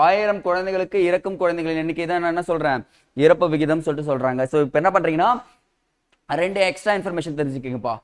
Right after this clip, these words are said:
இந்த பாலின விகிதத்துல தமிழ்நாட்டுல எந்த மாவட்டம்னா, நீலகிரி, நீலகிரி மாவட்டம்னு ஒரு மாவட்டம் இருக்கு தெரியுங்களா? அந்த நீலகிரி மாவட்டம் தான் பாலின விகிதத்துல ஃபர்ஸ்ட் இடத்துல இருக்காங்க. So, அப்போ இந்த இடத்துல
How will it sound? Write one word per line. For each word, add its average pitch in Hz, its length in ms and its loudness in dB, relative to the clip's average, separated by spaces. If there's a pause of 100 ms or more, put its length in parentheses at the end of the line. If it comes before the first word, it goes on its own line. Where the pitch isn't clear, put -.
(280)
இந்த 147 140 2 (280)
பாலின 226 420 4
விகிதத்துல 180 420 -4 (340)
தமிழ்நாட்டுல 190 440 -2
எந்த 175 220 -4
மாவட்டம்னா, 170 520 0
நீலகிரி, 175 640 -4
நீலகிரி 175 420 -4
மாவட்டம்னு 156 520 -2
ஒரு 143 40 -4
மாவட்டம் 147 280 -4
இருக்கு 139 160 -8
தெரியுங்களா? 151 280 2 (480)
அந்த 147 180 -4
நீலகிரி 175 320 -2
மாவட்டம் 147 340 0
தான் 180 120 -2
பாலின 160 280 2
விகிதத்துல 151 320 -2 (500)
ஃபர்ஸ்ட் 160 260 2
இடத்துல 151 380 2
இருக்காங்க. 127 440 -2
So, 135 140 -4
அப்போ 135 200 0
இந்த 139 140 -2
இடத்துல 160 200 0